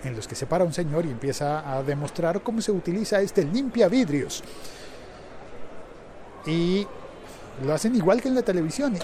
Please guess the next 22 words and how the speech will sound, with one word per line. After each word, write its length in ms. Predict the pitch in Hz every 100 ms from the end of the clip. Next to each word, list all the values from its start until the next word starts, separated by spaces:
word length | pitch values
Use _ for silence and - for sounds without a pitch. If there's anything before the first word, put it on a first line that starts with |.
| 165
igual 340 | 156 214 262
que 100 | -
se 140 | -
hace 320 | 151 147 175 160
en 100 | 156
esos 280 | 196 190
canales 400 | - 143 131 139
de 80 | 131
televisión 640 | 139 156 156 156 - 156 151
o 80 | 143
en 100 | 143
esos 240 | 143 175 -
espacios 540 | - - 151 - 127
de 80 | 123
algunos 280 | 120 147 156
canales 380 | 147 127 135
de 60 | 135
televisión 440 | 143 160 156 160
dedicados 460 | 143 139 127 127 127
a 80 | 131
las 200 | 123 -
televentas, 760 | - 160 143 123 117 - -